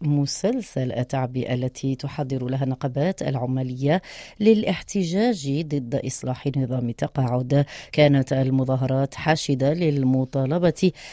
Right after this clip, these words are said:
بإلغاء رفع السن القانوني للتقاعد من اثنين وستين إلى رابعة وستين عاما. نقرأ في الصحيفة التي نقلت صور المتظاهرين الذين جاءوا من مختلف الفئات والمهن والوظائف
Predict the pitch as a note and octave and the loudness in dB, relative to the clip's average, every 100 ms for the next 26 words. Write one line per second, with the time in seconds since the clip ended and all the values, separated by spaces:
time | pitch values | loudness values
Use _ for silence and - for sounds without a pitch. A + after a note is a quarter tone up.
0 | - - D3+ F3 F3+ F3+ E3+ D#3 C#3+ F3 | -14 -6 4 6 6 4 4 2 2 4
1 | G3 F#3+ C#3+ C3+ C3+ C3+ - C#3+ C3+ - | 4 4 2 2 2 0 -2 0 0 -2
2 | - D3 C#3+ C#3 C#3 C3 B2+ - G#3 A3+ | -2 2 4 4 2 0 -2 0 2 4
3 | F#3+ C#3 A#2+ A#2 B2 B2+ - C#3 B2+ A#2+ | 4 2 -2 -4 -4 -6 -4 -2 -2 -2
4 | C3 E3+ E3+ C3+ B2 A#2+ - C3 C3 B2 | 0 0 2 2 0 -2 -4 -2 0 -2
5 | - A#2 - D3 F#3+ G#3 C#3 B2+ B2 C3 | -6 -10 -4 -2 0 0 0 -2 -2 -2
6 | C3 A#2+ A#2+ A#2 - A#2+ C#3 C#3 C3+ G3 | -2 -2 -4 -6 -8 -6 -2 0 0 2
7 | E3+ D#3+ F#3+ - - - - - F#3 G#3 | 4 6 6 2 -6 -14 -16 2 6 6
8 | - F#3 F3+ E3+ E3+ - - B3 - D3 | 6 4 4 2 0 -2 -2 -2 -2 -6
9 | - C3 - C3 C3 B2+ - B2+ B2+ B2 | -4 -8 -2 0 2 0 0 0 0 -2
10 | B2+ B2+ B2+ - D3+ - - A#3+ D#3+ B2 | -2 -2 -2 -2 -2 -2 0 2 2 0
11 | A#2 E3 F3+ C#3+ C3 B2+ A#2+ A#2+ D#3 G#3 | 0 0 0 2 0 -2 -2 -2 -2 -2
12 | F3+ C3 B2+ B2+ B2 B2+ C#3 C#3 B2+ B2+ | -2 0 0 0 -2 -4 -2 0 2 2
13 | A#2+ - - E3 D3+ C#3+ C3+ C3 B2 C3 | 0 -6 -4 0 0 -2 -2 -4 -4 -6
14 | A#2+ C3 F3 - A3+ A3+ C#3 A2+ B2 C#3+ | -2 0 0 0 2 2 2 2 2 2
15 | E3+ F#3 F#3+ F#3+ B2+ A#2 A2 A#2+ C#3 F#3+ | 4 4 4 2 0 -2 -4 0 4 4
16 | G3 - F#3+ | 2 0 0